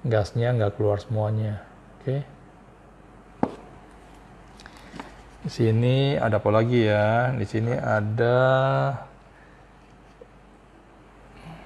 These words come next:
ini penutup botolnya.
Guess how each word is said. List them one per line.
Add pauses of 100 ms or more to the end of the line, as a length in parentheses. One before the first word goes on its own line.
(140)
ini (1120)
penutup
botolnya.